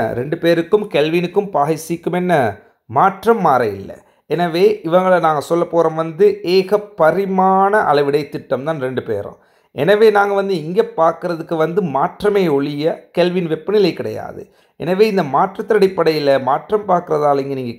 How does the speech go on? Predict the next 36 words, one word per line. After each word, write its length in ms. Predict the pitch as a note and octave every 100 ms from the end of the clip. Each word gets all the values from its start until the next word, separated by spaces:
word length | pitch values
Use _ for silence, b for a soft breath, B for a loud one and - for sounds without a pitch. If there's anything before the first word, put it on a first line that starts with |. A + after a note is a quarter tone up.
| D#3
கெல்வின் 360 | F3 G3 A3+
மைனஸ் 300 | G#3+ F3+ E3+ -
ஒன்னு 240 | D#3 D3+ C#3+
போட்டாலும் 420 | C#3 - C3+ C3+ B2+
ஒண்ணு 140 | B2 B2
தான், 180 | A#2 A2+ A#2+ b b b -
பாகை 340 | E3+ D3 F3 C#4+ - _ -
சி 160 | - A3+ G#3+
மைனஸ் 320 | F3+ E3 - D#3+
ஒன்னு 240 | C#3+ C#3 C3+
போட்டாலும் 400 | C3 C3+ C#3 D#3
என்ன 140 | D3+ A2+ - C#3
ஒன்று 180 | A#2 G#2+
தான். 160 | A2 F#2+ - _ _ _ _ _
சரியா? 340 | - D#3+ D#3 B2 -
அப்ப 140 | D3 C#3+
நீங்க 160 | E3 E3+
இந்த 120 | D3 C#3
ஒரு 100 | D#3+
கிராம் 260 | F3+ G#3 G3+
பதார்த்தத்தின் 600 | F#3+ F3+ E3+ F3+ - D#3+
வெப்பநிலையை 600 | D3 - E3+ D#3+ D3 A#2+ B2 D3
ஒரு 140 | D#3+ G#3+
பாகை 240 | A3 G#3 G#3+ G3+ -
செல்சியஸினூடுன்னு 840 | G3+ G#3 B3 B3+ A#3+ A3+ G3 F3+ E3
சொன்னாலும் 340 | D3+ C#3 C#3 C3+
ஒன்று 180 | B2+ C3 C3+
தான், 180 | B2 A#2+ b b b
ஒரு 180 | D#3 G3+ G3 G3+
பாகை 280 | F#3 F3+ A#3+ - -
கெல்வினூடுன்னு 680 | A3+ B3 B3+ A#3+ F#3+ F#3 F3
சொன்னாலும் 340 | F#3 F3 F3 G3
என்ன 220 | F3 C#3 F3+
ஒன்று 160 | E3+ -
தான். 160 | - - _ _ _ _ _
சரியா? 340 | - F3 D#3+